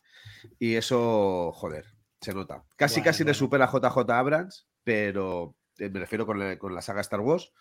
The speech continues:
Speaker 1: porque quiso hacer ahí algo que, bueno, le salió, le salió, pero por los pelos.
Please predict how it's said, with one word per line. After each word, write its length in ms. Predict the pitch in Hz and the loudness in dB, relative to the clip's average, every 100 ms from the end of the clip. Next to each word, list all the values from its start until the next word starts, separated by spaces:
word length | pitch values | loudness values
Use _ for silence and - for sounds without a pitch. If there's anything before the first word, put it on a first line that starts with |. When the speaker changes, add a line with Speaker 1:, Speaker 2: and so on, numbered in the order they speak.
| _ - - - - _ | _ -20 -20 -20 -20 _
Speaker 1:
porque 240 | - 90 95 | -10 -8 -6
quiso 220 | 104 113 | -2 -2
hacer 200 | 92 107 | 0 0
ahí 360 | 104 107 107 | 2 2 2
algo 340 | 101 104 98 90 | 0 0 -2 -4
que, 480 | 92 92 90 90 87 | -6 -6 -4 -6 -8
bueno, 300 | 101 104 - _ _ | -6 -8 -8 _ _
le 120 | 87 | -12
salió, 320 | 85 87 107 127 | -10 0 2 2
le 80 | |
salió, 380 | - 101 127 170 | 2 2 6 6
pero 360 | 156 110 98 82 | 6 2 2 0
por 120 | 90 | -6
los 140 | 80 | -6
pelos. 380 | - 76 - - | -8 -10 -10 -16